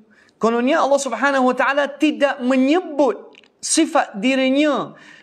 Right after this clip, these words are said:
bahawasanya Allah Subhanahu wa taala berada di satu tempat. Selain satu tempat, kan mereka kata Allah Subhanahu wa taala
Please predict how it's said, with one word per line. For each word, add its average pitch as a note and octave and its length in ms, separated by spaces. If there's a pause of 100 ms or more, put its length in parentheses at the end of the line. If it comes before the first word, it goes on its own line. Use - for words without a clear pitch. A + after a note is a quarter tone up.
bahawasanya C4 880
Allah B3 160
Subhanahu A#3+ 500
wa A3+ 100
taala A#3 360
berada A#3+ 340
di G#3+ 140
satu A#3+ 240
tempat. - 640 (560)
Selain D#4 500
satu B3 240
tempat, G#3 460 (1600)
kan B3+ 160
mereka G#3+ 240
kata F#3+ 400
Allah G3 180
Subhanahu F3+ 440
wa - 20
taala E3+ 240